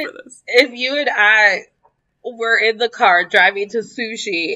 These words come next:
Speaker 1: and we saw, like, a roadkill squirrel, and I was like, "Pull over, because I'm really thinking about getting into <laughs> taxidermy." I feel like there's a license you need for taxidermy. Like, isn't there a lot of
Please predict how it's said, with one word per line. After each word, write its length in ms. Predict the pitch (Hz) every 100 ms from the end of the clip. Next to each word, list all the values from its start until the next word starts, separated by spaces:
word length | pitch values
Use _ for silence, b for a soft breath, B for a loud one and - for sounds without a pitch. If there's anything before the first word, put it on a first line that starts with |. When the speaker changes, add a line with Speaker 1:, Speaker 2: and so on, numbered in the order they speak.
| -
Speaker 1:
and 160 | 214
we 140 | 208 240
saw, 400 | - 285 226 220
like, 340 | 214 214 208 202
a 120 | 202
roadkill 720 | 196 226 233 240 - 208 196
squirrel, 560 | - - 196 190 180 175
and 140 | 202
I 100 | 214
was 80 | 233
like, 220 | 226 202 -
"Pull 380 | 320 277 294 277
over, 360 | 285 247 220
because 300 | 196 240 262 233
I'm 240 | 226 247
really 300 | 254 262 262
thinking 460 | 262 240 262 247 233
about 320 | 226 208 208
getting 360 | 240 214 202 202
into 320 | 202 214 233 -
<laughs> 100 | -
taxidermy." 1600 | 269 - - - 240 240 _ - 622 - - - 247 233 - _ _ B B B B B B B B _ - - - - - - _ _ _ _ _ _ _ _ _ _ _
I 80 | 320
feel 160 | 294 440 508
like 80 | 494
there's 200 | 370 370
a 100 | 320
license 720 | 226 214 285 311 240 208 190
you 160 | 208 196
need 260 | 190 175 -
for 120 | 208
taxidermy. 720 | 190 156 - 202 190 170 170
Like, 220 | 190 240
isn't 240 | 269 311 381
there 160 | 392
a 60 | 359
lot 180 | 311
of 80 | 247